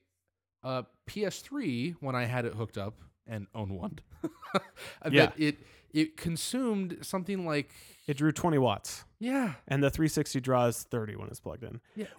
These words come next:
Speaker 2: What was really funny is when on, the Wii draws less wattage than the other two, but off, if you leave on Wii Connect,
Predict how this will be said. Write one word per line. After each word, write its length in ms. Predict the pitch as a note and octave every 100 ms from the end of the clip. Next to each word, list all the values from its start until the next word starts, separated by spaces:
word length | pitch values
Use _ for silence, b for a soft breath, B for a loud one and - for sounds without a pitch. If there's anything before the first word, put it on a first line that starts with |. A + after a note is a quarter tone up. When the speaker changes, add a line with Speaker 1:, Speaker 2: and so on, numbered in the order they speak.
| D#3+
Speaker 2:
What 160 | A3+
was 160 | A#3 F#3
really 220 | B3+ E4
funny 260 | F#3 E3+ C#3+
is 140 | B2+
when 260 | A#2+ C#3 D3
on, 360 | D3+ F3+ C#3+
the 100 | B2+
Wii 240 | B2+ D#3+ F3+
draws 340 | E3 C#3+ C3
less 220 | A#2+ B2+
wattage 380 | - A#2+ B2+ B2
than 120 | B2
the 140 | B2 A#2
other 160 | C#3
two, 240 | D3 F3 F3
but 180 | C#3 -
off, 400 | C3 D3+ G#3+ - b b b
if 140 | C3+
you 100 | C#3+
leave 180 | D#3 E3+
on 220 | E3+ D3
Wii 220 | A#2+ D3
Connect, 420 | D#3 A#2+ C3 F#3